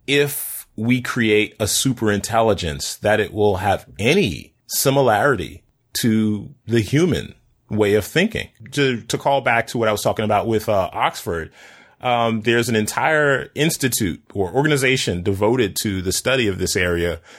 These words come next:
called the Future of Humanity Institute. And it has a number of high-level advisors and very, you know, you know, smart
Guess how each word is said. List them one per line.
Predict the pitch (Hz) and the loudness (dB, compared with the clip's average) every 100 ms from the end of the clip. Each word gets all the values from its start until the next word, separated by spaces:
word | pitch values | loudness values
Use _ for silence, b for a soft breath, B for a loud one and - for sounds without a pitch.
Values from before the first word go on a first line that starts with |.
| B | B
called | - 110 92 | -4 0 0
the | 90 | -2
Future | - 147 156 151 131 | -4 -4 -2 0 0
of | 104 | 0
Humanity | - 110 101 113 107 98 | 0 -2 0 0 0 -2
Institute. | - 98 - 85 85 64 _ B B B B _ | -4 -6 -6 -6 -6 -10 _ B B B B _
And | 92 92 92 | -2 0 0
it | |
has | 110 107 98 80 | 0 0 0 -2
a | |
number | 92 101 143 151 139 | -2 0 2 2 0
of | 117 | 0
high-level | - 110 117 131 127 120 123 120 | -2 -2 0 2 2 0 2 2
advisors | 98 92 117 120 123 117 110 110 107 | 0 0 0 2 2 2 2 2 2
and | 85 82 | -2 -4
very, | 92 127 131 120 | -2 2 2 2
you | 113 113 | 0 0
know, | 107 92 87 - | 0 0 -2 -6
you | - 107 | -6 -4
know, | 90 | -2
smart | - - 120 110 110 - - | -4 -2 2 2 2 -2 -18